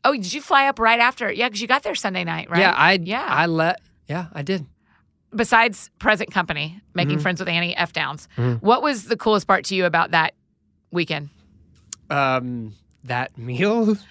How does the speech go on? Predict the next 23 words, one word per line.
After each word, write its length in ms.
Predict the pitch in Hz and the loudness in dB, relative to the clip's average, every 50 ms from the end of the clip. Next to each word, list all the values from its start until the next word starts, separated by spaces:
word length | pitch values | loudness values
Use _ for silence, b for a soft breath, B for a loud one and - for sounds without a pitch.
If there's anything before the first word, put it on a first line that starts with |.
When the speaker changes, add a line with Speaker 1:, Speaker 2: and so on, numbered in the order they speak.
| B B | B B
Speaker 2:
uh, 460 | 175 165 165 165 165 165 165 185 185 180 | 8 8 10 10 10 8 8 6 4 2
Speaker 1:
Oh, 20 | |
Speaker 2:
the 80 | 180 165 | 0 -2
Speaker 1:
yeah. 340 | 165 175 170 170 160 160 | -2 2 4 6 6 8
Speaker 2:
last 240 | 160 156 165 175 165 175 | 8 8 6 6 4 2
night 240 | 165 156 160 165 | 4 4 4 2
where 200 | - 151 147 139 | 2 2 4 4
Speaker 1:
Temper 240 | 139 135 127 202 190 | 4 4 4 2 0
Grill. 500 | 160 156 185 180 185 185 175 170 160 165 196 | 0 2 2 4 4 4 4 2 0 -4 -2
Speaker 2:
Temper 280 | - 170 165 156 180 160 | 0 0 0 2 0 0
Grill. 360 | 143 156 165 170 170 185 196 | 2 4 4 6 6 4 2
Speaker 1:
Sean 300 | 196 190 - 160 170 180 | 0 -2 -2 -2 -2 -2
Kelly. 400 | - 175 170 170 165 151 147 143 - | -2 -2 -2 0 -2 -2 -6 -8 -10
Speaker 2:
Sean 320 | - - - 147 156 165 | -8 -4 -2 -2 -2 -2
Kelly 300 | 156 - 151 151 147 143 | 0 0 0 2 0 0
doing 320 | 135 123 147 165 196 208 185 | 0 0 0 0 2 0 0
some 240 | - - 120 107 107 | -2 -2 -4 -2 0
work. 400 | 127 131 123 107 - - - - - | 0 0 0 -2 -6 -16 -20 -8 -6
Speaker 1:
I 60 | - | -4
mean, 180 | 190 202 202 190 | -2 -2 0 0
listen, 280 | 196 196 185 - 180 156 | 0 -2 -2 -2 -4 -6
six 340 | - - - 226 - - | -4 -2 -2 -2 -4 -4
courses. 680 | - - 190 185 160 - - 151 156 156 - - - | -4 -2 0 0 0 -2 -4 -8 -8 -8 -10 -10 -12